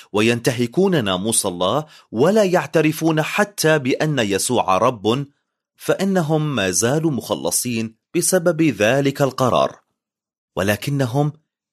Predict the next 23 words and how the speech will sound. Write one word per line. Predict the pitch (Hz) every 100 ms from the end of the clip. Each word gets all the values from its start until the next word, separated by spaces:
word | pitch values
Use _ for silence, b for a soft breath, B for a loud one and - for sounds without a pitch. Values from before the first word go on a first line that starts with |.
| -
لم | 80 95 139 120
يقبلوه | 92 87 92 90 90 101 92 90 90
يوما | 98 101 98
ربا. | 90 110 113 101 80 - _ _ _ _ _ _ _ _ 90
وقد | - 131
سمعت | - 127 160 151 131 120 -
آباء | 90 95 110 - 151
وأمهات | 98 82 95 90 85 117 139 -
يقولون | 95 76 80 - 92 104 92
لي: | 80 85 80 - _ _ _ _
"أنا | 156 170 -
أعلم | 190 139 123 123 127 110
أن | 104 127
ابني | 110 107 107
مثلي | 98 107 117 117 104 101
جنسي، | 98 101 - 78 62 _ _ _ _ _ _
فقد | - 117 151 160
اختار | 160 202 214 185
نمط | 143 143 -
الحياة | 90 - 90 85 - 101
هذا، | 131 90 - - _ _ _ _ _ b b -
وأنا | 120 156 165 170
أعرف | 214 196 175